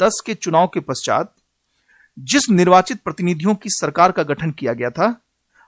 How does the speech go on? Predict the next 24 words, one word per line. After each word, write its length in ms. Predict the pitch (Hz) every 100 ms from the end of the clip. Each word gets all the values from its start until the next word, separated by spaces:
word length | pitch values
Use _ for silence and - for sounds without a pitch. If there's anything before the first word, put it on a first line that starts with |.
| -
वह 120 | 156
मुख्य 340 | 165 247 -
रूप 160 | 180 175
से 260 | - 107 98 _ _ _ _ _ -
जो 100 | 190 214 -
आर्मी 340 | 160 170 202 285
बैक्ड 360 | 151 165 180 147
पार्टी 360 | 131 135 208
है 140 | 190 226 - -
यूनियन 440 | 131 151 196 220 220
सॉलिडेरिटी 800 | - - 165 196 185 180 180 196 - -
एंड 160 | 170 143
डेवलपमेंट 480 | 151 170 - 170
पार्टी, 300 | - 120 - - _ _ _ _ _ _
तो 60 | 226
उसी 360 | - - - 285
के 140 | 247
नेतृत्व 460 | 160 165 220 214 185
में 60 |
सरकार 340 | 208 160 135 156
का 120 | 190
गठन 280 | 151 135 151
हुआ 200 | 120 107
था। 260 | - -